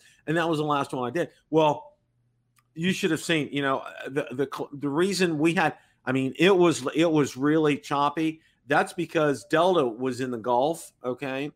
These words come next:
And I was explaining before you came on, every time we get a hurricane down here in the Gulf, okay, it stirs everything up, and the weather pattern of everybody in the state of Florida is just bonkers for a few days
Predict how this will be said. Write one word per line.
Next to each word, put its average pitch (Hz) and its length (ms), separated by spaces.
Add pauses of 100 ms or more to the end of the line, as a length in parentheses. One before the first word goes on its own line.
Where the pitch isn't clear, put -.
And 135 140
I 147 60
was 143 100
explaining 147 480
before 131 220
you 131 80
came 127 180
on, 151 160 (480)
every 185 260
time 202 540
we 151 160
get 170 140
a 131 60
hurricane 190 580
down 110 260
here 104 200
in 127 140
the 120 100
Gulf, 135 440
okay, 117 360 (280)
it 185 160
stirs 165 720
everything 170 580
up, 139 380 (220)
and 135 180
the 135 60
weather 170 320
pattern 139 420
of 110 180
everybody 127 840
in 123 120
the 120 60
state 139 220
of 120 80
Florida 123 500
is 107 220
just 107 240 (380)
bonkers 151 500
for - 180
a 107 40
few 117 200
days 98 380